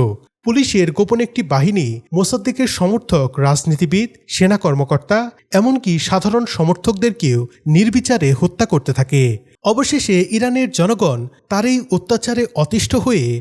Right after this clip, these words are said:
উনিশশো উনআশি সালে বিপ্লব সাধন করে এবং রেজাকে হটিয়ে ধর্মীয় নেতা আলী খোমেনিকে ক্ষমতায় নিয়ে আসে এবং ইরান একটি ইসলামিক প্রজাতন্ত্র হিসেবে প্রতিষ্ঠা পায়। এটিও আরেকটি বড় ইতিহাস। যদি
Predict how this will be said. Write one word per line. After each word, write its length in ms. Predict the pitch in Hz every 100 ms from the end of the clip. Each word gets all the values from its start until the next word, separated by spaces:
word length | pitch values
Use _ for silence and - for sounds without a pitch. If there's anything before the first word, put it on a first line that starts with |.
| - _
উনিশশো 320 | 190 240 - 262 -
উনআশি 340 | 180 220 214 240
সালে 220 | 240 190 123 117
বিপ্লব 320 | 175 185 233 226 -
সাধন 260 | 160 151 135
করে 200 | 139 139 127 117 - -
এবং 140 | 202 262 185
রেজাকে 340 | 170 175 233 247
হটিয়ে 400 | 165 170 226 139 110 -
ধর্মীয় 380 | 156 180 233
নেতা 280 | 240 254 143 117 127 _ - 180
আলী 180 | 220 233 -
খোমেনিকে 480 | 180 226 226 160 127 127
ক্ষমতায় 420 | 185 196 214 214
নিয়ে 160 | 147 127
আসে 220 | 117 139 123 101 _ _ 196
এবং 140 | 214 269 202
ইরান 240 | 214 240 247
একটি 200 | 247 160 139 147 190
ইসলামিক 420 | - 208 208 226 -
প্রজাতন্ত্র 500 | 170 156 196 208 220 175
হিসেবে 320 | 175 233 127 113 -
প্রতিষ্ঠা 380 | 175 151 - 147
পায়। 220 | 131 120 110 _ _ -
এটিও 260 | 226 269 269
আরেকটি 320 | 254 262 170 156 139
বড় 160 | 160 185 208
ইতিহাস। 440 | 147 139 139 123 104 - - _ 151
যদি 180 | 208 240